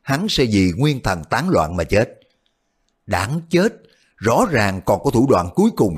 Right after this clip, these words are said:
chưa có dùng đến, bây giờ lại không có cơ hội. Nếu sớm biết như thế, sớm nên dùng rồi. Cái lũ khốn kiếp này, các ngươi đừng có để lão tử chịu nổi. Lão tử nếu còn chưa có chết, sẽ giết sạch các ngươi cái đám hỗn đản này.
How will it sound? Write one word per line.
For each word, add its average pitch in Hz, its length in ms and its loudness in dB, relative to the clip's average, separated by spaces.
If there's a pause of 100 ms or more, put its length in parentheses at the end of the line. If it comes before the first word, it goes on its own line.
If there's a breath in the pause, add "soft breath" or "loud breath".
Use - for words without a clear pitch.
chưa 123 120 4
có 127 140 0
dùng 82 180 2
đến, 120 300 2 (400 soft breath)
bây 170 200 2
giờ 92 440 2
lại 82 180 0
không 107 220 -4
có 123 80 -2
cơ 120 140 2
hội. 87 380 2 (440 soft breath)
Nếu 104 260 2
sớm 139 260 0
biết 160 160 2
như 107 180 2
thế, 156 340 2 (300 soft breath)
sớm 202 360 0
nên 156 200 0
dùng 90 240 2
rồi. 80 200 0 (560)
Cái 147 100 2
lũ 95 280 0
khốn 160 280 2
kiếp 202 200 0
này, 87 280 -2 (300)
các 120 240 -4
ngươi 101 500 2
đừng 98 240 0
có 110 100 -2
để 104 200 0
lão 104 260 0
tử 92 140 2 (100)
chịu 90 180 0
nổi. 101 380 2 (440 soft breath)
Lão 90 400 0
tử 123 420 2 (140)
nếu 143 240 2 (100)
còn 98 280 0
chưa 101 240 2
có - 80 0
chết, 160 280 0 (340 soft breath)
sẽ 95 260 2
giết 143 280 0
sạch - 200 -2 (120)
các 120 200 -4
ngươi 104 280 4
cái 135 120 -4
đám 135 200 0
hỗn 107 260 2
đản 98 200 0
này. 82 200 -4